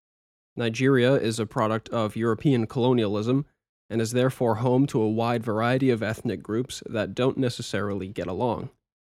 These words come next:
Broadly speaking, the Hausa Fulani live in the northern half of the country, the Yoruba dominate the southwest,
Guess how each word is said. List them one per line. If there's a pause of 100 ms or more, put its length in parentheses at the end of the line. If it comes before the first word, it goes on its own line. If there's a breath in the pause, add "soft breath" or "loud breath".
(640)
Broadly
speaking, (160)
the
Hausa
Fulani
live
in
the
northern
half
of
the
country, (600)
the
Yoruba
dominate
the
southwest,